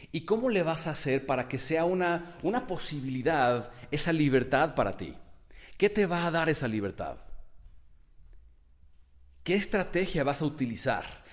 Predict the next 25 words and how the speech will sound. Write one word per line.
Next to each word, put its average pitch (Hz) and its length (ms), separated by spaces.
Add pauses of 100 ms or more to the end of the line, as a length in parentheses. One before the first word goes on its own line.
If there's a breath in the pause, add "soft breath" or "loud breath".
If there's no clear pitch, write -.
(200 loud breath)
La 143 120
estrategia 170 480
es 165 60
lo 156 60
que 123 80
nos 107 100
da. 117 100
Cuando 151 260 (300 loud breath)
nos 160 180
enfocamos 190 460
en 190 80
adquirir 147 400
estrategia, 117 640
cuando 113 160
nos 127 160
enfocamos 151 400
en 139 100
rodearnos 123 520
de 110 320 (240 loud breath)
un 156 200
grupo, 139 640
de 123 480 (200 loud breath)
mentores, 143 840
de 131 200
guías, 127 720